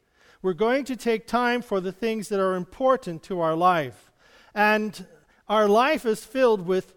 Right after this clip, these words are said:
many different choices. We're filled with many choices about how we're going to fill our time. And it seems like there are more and more things clamoring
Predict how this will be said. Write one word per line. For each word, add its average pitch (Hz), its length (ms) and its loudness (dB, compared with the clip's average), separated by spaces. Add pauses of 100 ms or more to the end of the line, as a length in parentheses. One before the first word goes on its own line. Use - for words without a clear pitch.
(120)
many 226 360 0
different 175 360 -6
choices. 170 720 -6 (500)
We're 233 140 4
filled 262 320 0
with 208 160 -4
many 247 300 0
choices 233 600 -4
about 185 300 0
how 208 240 4
we're 214 160 0
going 202 300 -2
to 185 180 -4
fill 240 400 0
our 196 220 2
time. 160 580 -2 (400)
And 202 380 0
it 196 160 -4
seems 240 420 -4
like 196 320 0
there 190 200 2
are 185 120 2
more 214 300 0
and 202 80 -4
more 202 200 0
things 196 400 -6
clamoring 202 920 -2